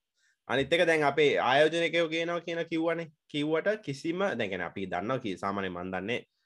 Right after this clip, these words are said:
මට මතක ඇති අවුරුදු පහළොවක විතර මං දන්නේ නැහැ අපිට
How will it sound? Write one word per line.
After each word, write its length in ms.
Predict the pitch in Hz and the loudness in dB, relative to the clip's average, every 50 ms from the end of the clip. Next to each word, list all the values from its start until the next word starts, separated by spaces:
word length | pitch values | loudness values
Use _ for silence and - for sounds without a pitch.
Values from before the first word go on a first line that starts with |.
| _ _ _ _ | _ _ _ _
මට 200 | - 98 98 - 117 110 104 - - 95 | -8 -6 -2 0 0 0 0 -2 -4 -4
මතක 360 | 117 117 113 113 113 117 110 | 0 0 0 2 0 0 0
ඇති 160 | 120 110 120 | 0 2 2
අවුරුදු 320 | 113 110 113 113 117 113 113 | 2 2 2 0 -2 -4 -2
පහළොවක 560 | 113 113 123 120 117 117 113 110 113 - 123 113 104 - - - - _ _ _ _ _ _ _ _ _ _ _ _ - | -2 0 0 0 0 0 0 -2 -2 -4 -6 -6 -6 -8 -14 -20 -20 _ _ _ _ _ _ _ _ _ _ _ _ -8
විතර 280 | 123 120 117 120 113 127 151 160 - | -8 -2 0 2 2 4 2 0 -2
මං 260 | - - 120 117 120 120 | -6 -8 -6 -6 -4 -2
දන්නේ 280 | 120 117 113 120 120 120 | 0 0 0 0 0 0
නැහැ 200 | 120 135 143 139 | 0 0 2 0
අපිට 280 | 127 123 - 123 131 | 0 0 0 0 0